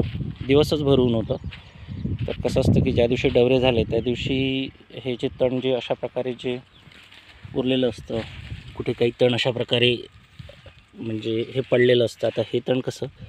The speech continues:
हे तण मरायसाठी आपल्याला ऊन पाहिजे असते. कधीकधी याच्यावर पुन्हा पाऊस पडतो ना, तर हे तण पुन्हा लागतं. पण काही हरकत नाही. त्याच्यावर पहा, आता या ठिकाणी पहा, हे जे तण आहे ना,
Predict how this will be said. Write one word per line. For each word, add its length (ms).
हे 120
तण 120
मरायसाठी 400
आपल्याला 320
ऊन 160
पाहिजे 240
असते. 240
कधीकधी 320
याच्यावर 300
पुन्हा 240
पाऊस 300
पडतो 320
ना, 100
तर 40
हे 120
तण 220
पुन्हा 240
लागतं. 360
पण 100
काही 180
हरकत 280
नाही. 160
त्याच्यावर 340
पहा, 100
आता 140
या 100
ठिकाणी 300
पहा, 200
हे 100
जे 100
तण 160
आहे 80
ना, 100